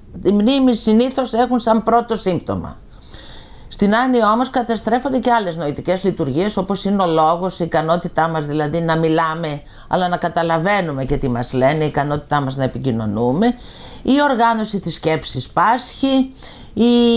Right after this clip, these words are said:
ο προσανατολισμός στο χώρο και στο χρόνο, η καθημερινή, η κανονική συμπεριφορά, η προσωπικότητα επίσης διαταράσσεται, η ικανότητα να, υπολογισμών.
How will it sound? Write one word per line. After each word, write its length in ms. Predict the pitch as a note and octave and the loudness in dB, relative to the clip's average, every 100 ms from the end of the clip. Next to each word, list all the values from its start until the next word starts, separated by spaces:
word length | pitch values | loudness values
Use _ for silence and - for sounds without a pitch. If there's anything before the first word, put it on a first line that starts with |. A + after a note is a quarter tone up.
| A3 | 2
ο 100 | - | 0
προσανατολισμός 800 | F#3+ G#3+ A3+ G#3 G#3 G3+ F#3 F#3+ | 0 0 0 0 0 0 2 0
στο 140 | G3 E3 | 0 -2
χώρο 280 | - D#3+ E3 | 0 0 0
και 120 | C#3 | -6
στο 200 | B2 A#2+ | -6 -6
χρόνο, 460 | - F3+ A#3 B3 C4+ C4+ B3+ - - - - | 2 2 4 4 4 4 2 -12 -20 -20 -6
η 240 | - B3+ B3+ | 0 0 2
καθημερινή, 720 | B3+ A#3 A#3+ A3 A3 G#3+ G#3+ | 0 2 2 2 2 2 4
η 180 | A3 A3 | 4 2
κανονική 540 | - G3 G3 F#3+ F#3+ | 2 2 2 0 2
συμπεριφορά, 760 | F#3+ F#3+ E3+ D#3 D3+ D3 D3+ F3+ | 2 2 2 0 0 2 2 0
η 40 | |
προσωπικότητα 920 | - D#3+ D3+ D3+ C#3 - E3 D3+ C3 | -2 -6 -4 -6 -2 0 0 -2 -4
επίσης 480 | C3 C3 D3+ D3 C#3 | -4 0 -2 0 -6
διαταράσσεται, 880 | C3 C3 - B2 C3+ F3+ - B3 C#4+ D4 C#4+ - - - - - | -2 -2 2 2 4 2 -2 -2 0 -2 -4 -14 -20 -20 -20 -4
η 100 | - | -2
ικανότητα 760 | A#3 C4+ B3+ A#3+ A#3+ A#3+ G#3+ | 0 0 2 2 2 0 0
να, 360 | G#3 F#3 F3+ - | 0 0 0 0
υπολογισμών. 1160 | F#3 G3+ G#3 F3+ E3+ D#3 C#3 D#3+ D#3+ F#3+ B3 | 0 2 2 2 2 0 2 2 2 0 -4